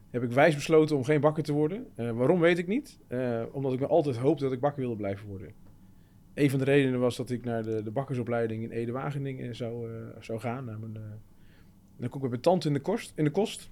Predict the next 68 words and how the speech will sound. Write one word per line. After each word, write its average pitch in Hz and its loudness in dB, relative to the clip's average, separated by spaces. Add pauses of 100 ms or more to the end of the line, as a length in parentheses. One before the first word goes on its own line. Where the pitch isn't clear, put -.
Ik 120 -10
kom 131 -4
zelf 127 2
uit 117 -6
Zeeuws-Vlaanderen, 151 2
Terneuzen. 147 2
Dus 117 -8
dan 110 -4
moet 120 -6
je, 123 -8
als 113 -6
je 113 -8
daar 123 4
weg 120 0
wil, 113 -4
moet 127 -6
je 120 -6
ergens 110 -6
naartoe. 139 -14 (680)
En 127 -6
dan 127 -4
kon 156 0
ik 147 2
met 139 2
mijn 135 -2
tante 170 2
in 151 4
de 143 2
kost. 185 2
En 135 -4
dan 139 0
dacht 127 0
ik 113 -12
van, 127 2
ja, 123 4
maar 117 0
mijn 113 -4
tante 131 0
was 117 -4
toen 156 -2
al 135 0
zevenenzestig 123 -2
en 120 -8
die 117 -4
had 113 -4
al 113 -4
een 117 -8
snor. 165 -2 (600)
Ja, - -2
ga - 2
ik 113 0
niet 139 0
de 147 -4
hele 143 4
dag 135 4
daar, 120 2
eh, 113 0
daar, 110 -2
daar 110 -2
thuis 101 -4
zitten. 113 -10
Dus 107 -10
dat, 120 -6
eh, 117 -2
Ede-Wageningen 139 2
vi-, 120 -6
viel 135 0
af. 175 -4